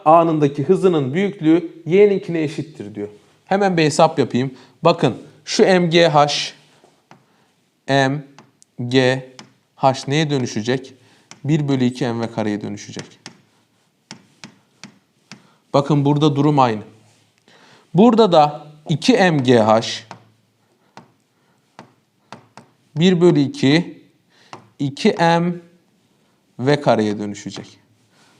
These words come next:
Bakın direkt olarak şuradaki M'leri bir sadeleştireyim, işim kolaylaşsın. İki M, iki M. Bakın G H bir bölü iki V kare. G H bir bölü iki V kareye eşit. Yani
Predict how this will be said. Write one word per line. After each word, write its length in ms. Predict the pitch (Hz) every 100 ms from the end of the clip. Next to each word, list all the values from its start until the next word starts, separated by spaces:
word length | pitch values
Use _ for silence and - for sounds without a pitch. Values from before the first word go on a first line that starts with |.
| _
Bakın 320 | 160 165 156 147
direkt 300 | 170 165 165
olarak 380 | 160 156 156
şuradaki 480 | - 160 147 147 147
M'leri 260 | 151 151 139
bir 40 |
sadeleştireyim, 760 | 135 147 139 143 143 - 135 127
işim 220 | 120 131
kolaylaşsın. 760 | - 113 110 110 107 - 143 143 - - _
İki 260 | 123 - 135
M, 160 | 104 98
iki 200 | 110 -
M. 120 | 110 131 - _ _
Bakın 320 | 131 131 123 110
G 200 | 147 165
H 220 | 151 151 - - 151
bir 200 | 165 147
bölü 160 | 143
iki 280 | 127 123 143
V 140 | 135 -
kare. 280 | 107 98 - _ _ -
G 160 | 123 160
H 240 | 156 143 143 - -
bir 240 | 147 165
bölü 160 | 147 127
iki 400 | 123 139 139 - - _ _ _ -
V 180 | 123 127
kareye 280 | 123 110
eşit. 320 | 98 - - 139
Yani 380 | 170 165 147